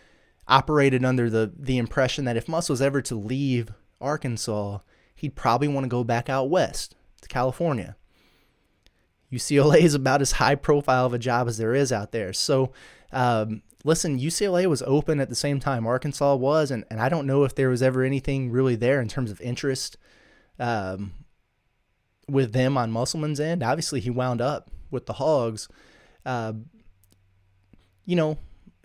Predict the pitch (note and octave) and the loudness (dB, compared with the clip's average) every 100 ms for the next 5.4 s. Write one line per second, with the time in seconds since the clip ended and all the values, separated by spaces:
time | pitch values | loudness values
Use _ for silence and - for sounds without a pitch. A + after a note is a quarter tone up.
0 | - - - D#3 D3 E3 D#3+ E3 B2+ A#2+ | -18 -18 -6 2 4 4 2 2 2 2
1 | C#3 - F3 E3 C#3 - C#3 F3 - G3 | 0 0 -2 -2 -2 -4 -6 -6 -6 -6
2 | F3 D3+ D#3+ B2 D#3+ C#3+ D3 D3 - D3+ | -6 -4 -4 -4 -6 -4 -4 -2 -4 -4
3 | C3 A#2 C3 - C#3 C3 B2 A#2+ C3 B2+ | -2 0 0 0 -2 -2 -2 0 0 0
4 | A#2 A2 - _ _ _ _ _ _ C3 | 0 -4 -14 _ _ _ _ _ _ 0
5 | C#3+ C#3+ B2+ - | 2 6 4 4